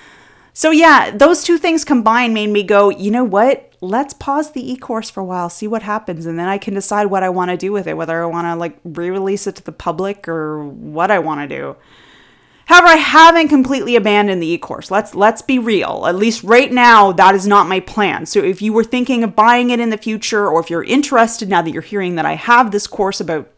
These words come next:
how to build your own website, given that I am a web designer and can teach those things competently to health and wellness <laughs> professionals, at least I think I can, um,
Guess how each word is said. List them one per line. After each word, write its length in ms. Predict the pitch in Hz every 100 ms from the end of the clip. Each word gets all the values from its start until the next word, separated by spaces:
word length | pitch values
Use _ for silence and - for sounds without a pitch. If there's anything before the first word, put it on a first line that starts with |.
| _
how 220 | - 156
to 60 | 151
build 240 | 156 151
your 80 | 156
own 140 | 147
website, 440 | 147 143 - 170 196
given 240 | 160 156
that 180 | 156 151 -
I 220 | 151 - _ _ _
am 240 | - 226 196
a 40 |
web 200 | 180 180
designer 480 | 180 156 135 156 254
and 240 | 262 - - - _
can 260 | - 220 190
teach 280 | - 220 -
those 200 | 160 160
things 440 | 151 156 214 220
competently 600 | - 185 - - - -
to 160 | - 160
health 260 | 156 240 214
and 80 |
wellness 280 | 190 240 190
<laughs> 0 |
professionals, 580 | - 180 208 - 156 247
at 40 | 170
least 160 | 165
I 80 | 160
think 220 | 285 403
I 60 | 175
can, 340 | - - 240 - - - - - - _ _
um, 640 | - 190 180 180 175 156